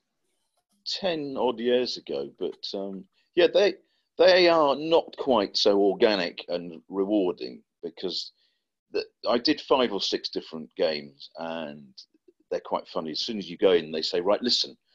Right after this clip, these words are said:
we don't want the normal, um, whatever it is, video game performance, okay? We want it to be natural,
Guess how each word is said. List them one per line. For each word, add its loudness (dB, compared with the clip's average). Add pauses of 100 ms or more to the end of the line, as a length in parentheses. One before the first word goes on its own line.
(280)
we -10
don't 4
want -2
the -4
normal, -4 (340)
um, -2 (1500)
whatever -4
it -6
is, -12
video -4
game -6 (240)
performance, -6
okay? -8
We -8
want -6
it -12
to -12
be -12
natural, -6